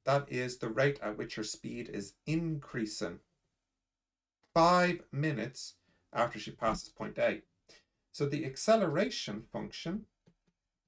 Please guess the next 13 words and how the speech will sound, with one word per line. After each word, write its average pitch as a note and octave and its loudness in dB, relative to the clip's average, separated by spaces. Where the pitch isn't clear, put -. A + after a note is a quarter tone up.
is B2 -4
just - 0
the B2+ -4
derivative A#2+ 0
of A2 -4
the G#2+ -4
speed B2+ -4
function, C#3 -6
d A2 -8
v A2 -2
dt - -6
at - -18
t. D3+ -8